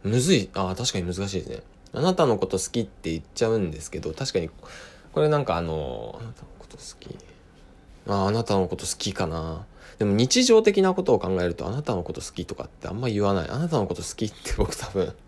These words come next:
<laughs> 言わないですね。でも、このあなたならどう訳すっていうことに関しては、あなたのこと好きって多分訳しますね。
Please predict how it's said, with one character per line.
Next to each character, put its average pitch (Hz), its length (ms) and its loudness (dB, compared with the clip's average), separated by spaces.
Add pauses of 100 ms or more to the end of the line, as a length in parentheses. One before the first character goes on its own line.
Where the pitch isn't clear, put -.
(380)
<laughs> - 600 -20
言 110 100 4
わ 123 120 8
な 117 80 8
い 90 40 4
で 82 60 -2
す - 140 -14
ね。 - 100 -20
で 127 140 6
も、 98 180 4
こ 110 140 2
の 92 120 2
あ 160 60 2
な 285 120 2
た 208 120 4
な 170 160 4
ら 156 100 6
ど 139 280 8
う 98 100 6
訳 107 280 0
す 170 180 -2
っ - 20 -4
て - 240 -6
い 104 40 2
う 98 60 0
こ 101 120 -4
と 117 340 6
に 107 220 0
関 110 260 -2
し - 80 -8
て 90 100 -4
は、 95 200 4
あ - 20 2
な 117 140 4
た 92 100 -2
の 78 80 -6
こ - 100 -10
と - 120 -12
好 - 120 -10
き 87 100 -6
っ - 60 -8
て - 280 -16
多 - 80 -4
分 - 120 -10
訳 - 220 -10
し - 100 -6
ま 69 80 -12
す - 120 -14
ね。 - 140 -14